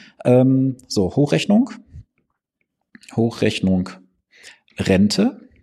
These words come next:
dann kommen wir auf hundertzweiundsechzig Euro monatlich. Und das würde dann einer Verrentungszeit entsprechen von zweihundertdreiundachtzig Monaten.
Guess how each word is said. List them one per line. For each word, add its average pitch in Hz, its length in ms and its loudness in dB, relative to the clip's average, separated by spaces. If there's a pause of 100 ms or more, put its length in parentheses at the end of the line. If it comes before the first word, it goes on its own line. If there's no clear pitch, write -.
(760)
dann 123 100 0
kommen 208 240 2
wir 175 140 2
auf 165 160 -4
hundertzweiundsechzig 156 960 0
Euro 101 240 -2
monatlich. 101 640 -4 (320)
Und 104 80 0
das 139 160 0
würde 156 160 0
dann 147 200 2
einer 123 280 0
Verrentungszeit 123 840 -2
entsprechen 120 420 -2
von 113 100 0
zweihundertdreiundachtzig 107 920 -2
Monaten. 156 500 -2